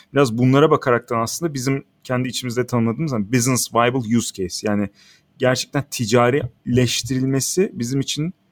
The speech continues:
faydalı olabilecek kullanım vakalarını çıkartmaya çalıştık. Hani bu ilk fikir doğduktan sonra, çünkü bu şeyi de gördük, her yerde tekrar eden bir şey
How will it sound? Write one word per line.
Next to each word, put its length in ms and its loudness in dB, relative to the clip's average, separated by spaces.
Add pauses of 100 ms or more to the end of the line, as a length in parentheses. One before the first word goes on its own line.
(220)
faydalı 580 2
olabilecek 960 2
kullanım 320 4
vakalarını 500 2
çıkartmaya 500 -6
çalıştık. 520 -18 (280)
Hani 160 -4
bu 260 -4
ilk 320 -4
fikir 600 -6
doğduktan 480 0
sonra, 360 -2
çünkü 220 -16
bu 40 -10
şeyi 220 -2
de 60 4
gördük, 320 4
her 180 2
yerde 240 2
tekrar 400 0
eden 260 2
bir 60 -6
şey 260 -2